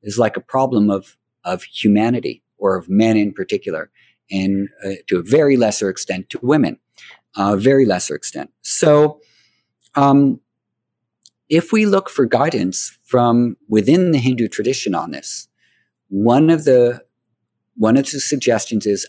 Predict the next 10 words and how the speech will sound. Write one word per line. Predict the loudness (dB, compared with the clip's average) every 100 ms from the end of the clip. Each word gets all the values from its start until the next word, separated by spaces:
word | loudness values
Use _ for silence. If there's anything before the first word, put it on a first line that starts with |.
| 0
always | 2 2 0
be | -4
grateful | -2 0 0 -2 -6 -6
for | -8 -2
what | -2 -2
you | -2 -2
have | -4
learned. | -6 -8 -8 -16 _ _ _ _ _ _ _ _ _ _ _ _ _ _ _ _ _ _ _ _ _ _ _ _ _ _
That's | -8 -6 -2
it. | -2 -2